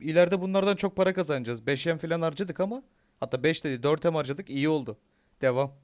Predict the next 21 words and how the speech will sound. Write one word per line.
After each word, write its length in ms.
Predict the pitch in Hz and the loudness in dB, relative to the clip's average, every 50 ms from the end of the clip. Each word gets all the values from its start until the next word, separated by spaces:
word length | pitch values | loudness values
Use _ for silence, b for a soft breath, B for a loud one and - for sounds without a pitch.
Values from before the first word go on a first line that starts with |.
| _ _ _ _ _ _ _ _ _ | _ _ _ _ _ _ _ _ _
Undead 380 | - 120 127 131 127 135 143 135 | -8 -8 -8 -6 -6 -8 -8 -8
King 300 | - - 160 151 143 143 | -8 -8 -8 -8 -6 -2
geldim. 340 | 147 139 127 120 123 127 120 | -2 -2 -2 -2 -6 -8 -8
Bir 80 | 120 | -6
tane 280 | - 135 131 131 131 127 | -4 -2 -2 -2 -4 -6
kestim. 400 | - 135 127 - - - - - | -6 -8 -8 -8 -10 -12 -12 -10
S 220 | - - 120 117 | -8 -8 -8 -8
C'miz 340 | 110 117 123 120 120 110 113 | -6 -8 -10 -8 -8 -8 -8
yeni 200 | 117 120 123 120 | -8 -8 -8 -8
zaten. 380 | 110 117 117 110 - 139 139 135 _ _ _ _ _ _ | -8 -8 -8 -8 -10 -14 -16 -16 _ _ _ _ _ _
Bakalım, 420 | 127 127 123 - 139 123 120 120 | -8 -8 -6 -6 -8 -8 -6 -8
inşallah 380 | 120 117 113 - 127 123 120 117 | -10 -10 -10 -8 -8 -8 -8 -8
bir 100 | 120 113 | -10 -10
drop 280 | 120 117 120 117 _ _ | -8 -8 -8 -10 _ _
gelir. 400 | 127 120 117 127 - - - _ _ _ _ _ _ _ _ _ _ - | -12 -10 -10 -12 -16 -18 -20 _ _ _ _ _ _ _ _ _ _ -8
Advent 460 | - 120 120 120 127 160 175 175 165 | -6 -6 -6 -4 -4 -2 -2 -2 -2
de 40 | 160 | -2
olacak. 340 | 143 135 123 170 190 185 | -2 -2 -2 -6 -8 -4
Tek 200 | - 180 170 - | -4 -4 -4 -2
tek 180 | - 160 131 - | -6 -8 -8 -6
kesiyoruz. 580 | - 123 113 - 127 127 147 170 - - - | -8 -8 -8 -6 -8 -8 -8 -10 -12 -14 -16